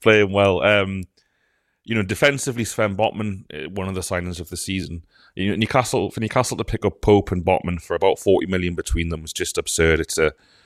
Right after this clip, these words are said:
real kind of, uh, you know, negative for other Premier League clubs that those two players were picked up for so little money, 'cause they're both brilliant, brilliant footballers. Obviously, Botman is still only twenty-two. Uh,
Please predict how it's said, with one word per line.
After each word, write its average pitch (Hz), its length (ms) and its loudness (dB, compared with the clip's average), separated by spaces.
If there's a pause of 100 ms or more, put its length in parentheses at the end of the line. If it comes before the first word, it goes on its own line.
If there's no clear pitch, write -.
(160)
real 95 420 6 (460)
kind 92 180 2
of, 82 260 -2 (840)
uh, 73 260 4
you 78 180 0
know, 98 80 4
negative 95 540 4
for - 120 2
other 92 140 4
Premier 90 300 2
League 85 120 0
clubs 87 340 2
that 82 180 2
those 90 200 4
two 85 200 0
players 85 300 2
were - 60 -14
picked - 280 -4
up 82 120 0
for 85 140 -4
so 85 260 4
little 82 280 2
money, 80 320 -2 (380)
'cause 82 120 -2
they're 85 100 2
both 87 380 4 (280)
brilliant, 82 600 0
brilliant 82 340 0
footballers. 82 460 2
Obviously, 82 360 -2 (240)
Botman 85 280 2
is 76 60 -2
still 87 180 4
only 82 140 4
twenty-two. 82 580 2 (640)
Uh, 80 300 4